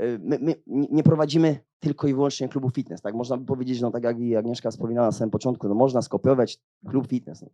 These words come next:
maszyny, można je kupić ten sam-, u tego samego producenta, ludzi wyk-, y, przeszkolić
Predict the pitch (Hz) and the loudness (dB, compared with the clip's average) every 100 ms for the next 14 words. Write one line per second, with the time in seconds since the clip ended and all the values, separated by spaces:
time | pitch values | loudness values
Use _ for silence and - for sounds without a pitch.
0 | - 123 - 175 185 147 104 107 - 120 | -20 -16 -8 -6 -2 -4 -4 -10 -8 -6
1 | 90 - 120 107 101 107 92 98 113 110 | -6 -8 -12 -8 -8 -8 -10 -8 -8 -6
2 | 107 107 98 101 92 127 131 104 - _ | -6 -6 -4 -4 -4 -4 -4 -6 -10 _
3 | _ _ - 139 185 151 120 117 - - | _ _ -4 2 2 2 -4 -6 -12 -14
4 | 98 87 85 95 123 - 143 139 113 - | -8 -6 -6 -6 -6 -2 0 0 -2 -8